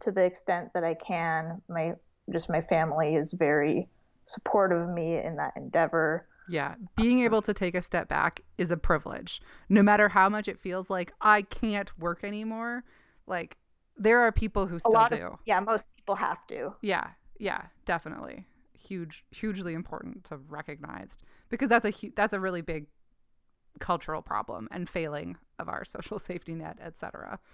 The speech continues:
Speaker 2: Um, yes. Gosh, you just made me think of something else too, and now I lost it. So go on, and I might interrupt you in <laughs> thirty seconds when it comes back.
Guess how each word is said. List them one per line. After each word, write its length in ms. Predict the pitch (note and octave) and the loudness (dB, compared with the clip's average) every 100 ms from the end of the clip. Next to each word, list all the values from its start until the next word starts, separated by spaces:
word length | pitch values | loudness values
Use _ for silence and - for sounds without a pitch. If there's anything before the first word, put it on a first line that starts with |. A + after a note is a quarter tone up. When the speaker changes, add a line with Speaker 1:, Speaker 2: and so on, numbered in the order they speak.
| - - _ _ _ - | -20 -20 _ _ _ -6
Speaker 2:
Um, 420 | F3+ D3+ - - - _ - _ _ _ _ - - | -4 -4 -8 -16 -20 _ -20 _ _ _ _ -20 -14
yes. 540 | F3+ C3 C3 - - - _ _ _ _ _ _ _ _ | -10 -8 -10 -16 -18 -20 _ _ _ _ _ _ _ _
Gosh, 200 | - - | -20 -18
you 100 | G3 | -12
just 160 | A#3 B3 | -10 -6
made 100 | C4 | -4
me 120 | G3+ | -4
think 180 | F3+ F3 | -8 -12
of 100 | E3 | -12
something 560 | F3 E3+ _ D3 D3 - | -12 -12 _ -14 -14 -10
else 380 | D3+ C#3+ - - | -10 -10 -18 -20
too, 340 | - C#3 C#3 - | -14 -14 -14 -12
and 100 | D3+ | -10
now 200 | D3 C#3+ | -10 -12
I 100 | C#3+ | -14
lost 400 | C#3+ C#3+ - - | -14 -16 -16 -16
it. 180 | - - | -16 -16
So 400 | - C#3+ C#3+ D#3 - - _ G#3 | -14 -14 -12 -14 -16 -20 _ 0
go 220 | B3 B3+ | 4 6
on, 340 | C#4 G#3+ E3+ | 6 4 0
and 140 | E3 E3 | -4 -4
I 60 | F3 | -4
might 200 | F#3 F#3 | -4 -4
interrupt 460 | G3+ F3+ F#3 - | -4 -6 -6 -8
you 120 | D#3 | -10
in 120 | D3+ F3 | -6 -2
<laughs> 0 | |
thirty 280 | A3+ B3 | 0 2
seconds 520 | - G#3 F#3+ - G3 - | 2 -2 -4 -6 -10 -6
when 80 | |
it 80 | F3 | -6
comes 300 | - D#3+ - | -6 -12 -12
back. 380 | - D2 C2 | -10 -10 -12